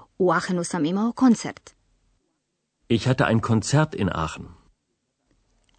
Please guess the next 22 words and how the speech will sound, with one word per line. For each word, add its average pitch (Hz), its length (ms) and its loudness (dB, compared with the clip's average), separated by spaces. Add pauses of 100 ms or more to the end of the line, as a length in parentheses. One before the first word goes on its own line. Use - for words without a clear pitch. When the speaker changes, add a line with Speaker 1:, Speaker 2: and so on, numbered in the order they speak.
(160)
Speaker 1:
A 180 240 2
nakon 311 340 4
toga 196 240 2
je 247 80 0
gospodin 139 480 -6
Majer 190 340 0
bio 160 240 -4
u 151 140 -2
Essenu, 185 440 0 (300)
jer 175 360 2 (120)
tamo 220 240 4
stanuje 269 380 6
njegova 208 360 0
prijateljica. 165 640 -6 (1300)
Speaker 2:
Meine 101 240 2
Freundin 110 560 2
wohnt 80 260 -2
da. 73 260 -6 (1300)
Speaker 1:
Gospodin 165 460 -2
Majer 185 380 4
objašnjava 180 680 -2
dalje, 190 360 4